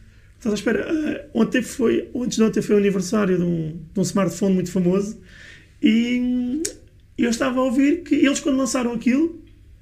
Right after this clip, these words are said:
em que mudaram a experiência do cliente completamente diferente, "Olha, vamos usar aqui, olha, vai ser um sucesso." Eles estavam à espera de ter quinhentas apps registadas por dia na App Store.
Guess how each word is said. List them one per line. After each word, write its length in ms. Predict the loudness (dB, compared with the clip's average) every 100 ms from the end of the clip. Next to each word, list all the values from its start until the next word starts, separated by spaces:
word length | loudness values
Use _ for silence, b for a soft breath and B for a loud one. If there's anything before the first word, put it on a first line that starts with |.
| -20 -8 -2
em 100 | 0
que 80 | 2
mudaram 280 | 2 2
a 40 | 0
experiência 320 | 0 0 0
do 80 | -2
cliente 360 | 0 0 0
completamente 480 | -4 0 0 2 0
diferente, 320 | -2 0 0
"Olha, 100 | 0
vamos 160 | -2 -2
usar 140 | 0
aqui, 160 | 0 0
olha, 100 | 0
vai 140 | 0
ser 100 | 0
um 80 | 0
sucesso." 400 | 0 0 -2 -4 B B B B
Eles 100 | -8
estavam 280 | -2 -2 0
à 40 |
espera 380 | -4 0 4 4
de 60 | 2
ter 360 | 2 2 0
quinhentas 420 | 0 2 2 2 2
apps 480 | 0 -2 -12 -14 -4
registadas 480 | -2 -2 -2 -2 -4
por 220 | -4 0
dia 160 | 2 2
na 80 |
App 120 | 0 -4
Store. 300 | -10 -10